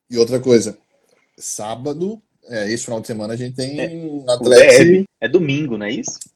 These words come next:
Speaker 2: Acho que é domingo,
Speaker 1: É.
Speaker 2: meio-dia. Se puder confirmar isso, alguém puder
Speaker 1: É esse
Speaker 2: confirmar,
Speaker 1: final
Speaker 2: acho
Speaker 1: de
Speaker 2: que é
Speaker 1: semana,
Speaker 2: domingo.
Speaker 1: deixa,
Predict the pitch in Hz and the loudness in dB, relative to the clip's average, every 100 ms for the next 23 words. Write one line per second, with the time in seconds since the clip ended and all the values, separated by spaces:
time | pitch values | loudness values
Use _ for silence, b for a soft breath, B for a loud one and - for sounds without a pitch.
0 | _ _ _ - 117 147 139 101 87 92 | _ _ _ -10 -6 -4 0 2 2 2
1 | 120 110 104 104 92 _ _ _ _ _ | -2 -2 -6 -6 -6 _ _ _ _ _
2 | _ _ _ _ 113 110 - 101 110 107 | _ _ _ _ -6 -6 -6 -16 -14 -12
3 | 98 131 143 117 110 - 104 98 95 107 | -10 -10 -12 -16 -18 -16 -12 -8 -8 -2
4 | 104 104 123 - 107 95 92 95 | -2 2 6 8 8 6 2 -4